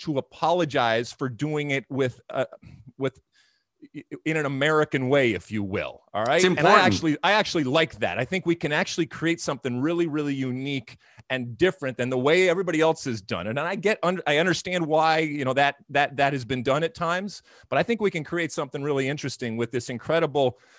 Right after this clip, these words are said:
Speaker 1: mix, uh, and this incredible diversity that we have. That's gonna be reflected in the way that we go about doing everything from playing the game to actually broadcasting the game. And I think it'll,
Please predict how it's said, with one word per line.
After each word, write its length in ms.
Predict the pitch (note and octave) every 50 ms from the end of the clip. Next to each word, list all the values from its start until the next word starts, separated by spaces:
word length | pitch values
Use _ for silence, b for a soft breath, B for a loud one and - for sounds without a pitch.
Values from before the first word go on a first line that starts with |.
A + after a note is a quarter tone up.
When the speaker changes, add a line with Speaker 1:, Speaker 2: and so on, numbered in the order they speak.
| b b
Speaker 1:
mix, 540 | - - B2+ C#3+ D3+ C#3+ - - - - - - C3+
uh, 240 | B2+ A#2 A2+ A2 -
and 80 | A#2+ A#2
this 160 | A#2+ A#2 -
incredible 360 | B2 A2 - E3 D#3+ D3+ C#3+
diversity 600 | C3 B2 A#2 A2 C3+ D3+ D#3+ - - D3 C3 B2
that 220 | A#2+ A2+ B2 - A#2
we 100 | A#2 A2
have. 300 | G#2 A2 G2+ A2 A2+ A#2
That's 240 | A#2+ D3+ E3 D#3+ -
gonna 200 | F3+ E3 E3+ D3+
be 100 | D#3 D#3
reflected 540 | C3+ C#3+ C3+ - - F#3 G#3 G#3 - E3 C#3
in 100 | C#3 C#3
the 80 | B2
way 280 | B2 A#2+ A#2+ C#3+ D3+ D#3
that 120 | D#3 D3+
we 80 | C#3 C3+
go 200 | B2+ D#3 D#3+ D3+
about 280 | C3+ C3+ D3 C#3+ D3 C3+
doing 220 | C3 C3 C#3 C#3+
everything 440 | E3 G#3 G#3 - - D3+ C#3+ D3 C3+
from 200 | - C3 A#2 -
playing 300 | - F3+ G3 A#3 A#3 G#3
the 80 | E3
game 280 | C#3+ C3+ C3 C#3+ D#3+ E3
to 120 | - C#3 C3
actually 260 | C#3+ - - E3 D#3
broadcasting 800 | C3+ A2 B2 C#3 F3+ A#3+ - - - C#2 C#2+ - - - A2+ G#2+
the 80 | G#2 G2+
game. 220 | G#2+ A2 G#2 G#2+
And 60 | A#2
I 40 | B2
think 180 | - D3+ D3 -
it'll, 240 | D3 C#3+ B2+ -